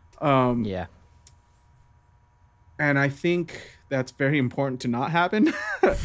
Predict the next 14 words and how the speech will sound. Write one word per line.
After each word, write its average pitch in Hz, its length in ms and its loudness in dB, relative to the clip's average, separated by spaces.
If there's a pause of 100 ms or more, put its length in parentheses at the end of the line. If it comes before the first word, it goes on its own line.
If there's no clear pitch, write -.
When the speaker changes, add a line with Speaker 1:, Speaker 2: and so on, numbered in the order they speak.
(380)
Speaker 1:
So 160 220 6
I 160 100 10
think 196 300 4
the 160 160 6
faster 160 480 4
you 151 200 2
can 139 200 0
get 139 320 0
used 139 340 0
to 135 140 0
a 113 60 -2
click 135 500 -4 (360)
and 120 720 -2 (220)
just - 540 -2